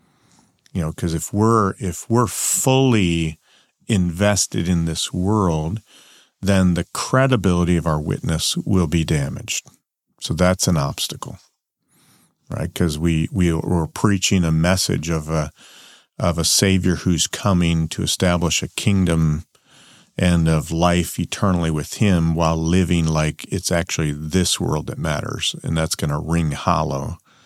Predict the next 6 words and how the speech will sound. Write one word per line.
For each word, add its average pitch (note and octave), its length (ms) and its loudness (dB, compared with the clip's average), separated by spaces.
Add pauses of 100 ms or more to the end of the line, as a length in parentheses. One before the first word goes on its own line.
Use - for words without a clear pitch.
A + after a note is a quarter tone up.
(480)
We're D#2+ 160 -4
preaching F#2 500 2
a E2 40 2
message E2+ 520 2
of, D#2+ 240 -4 (100)
of - 440 -2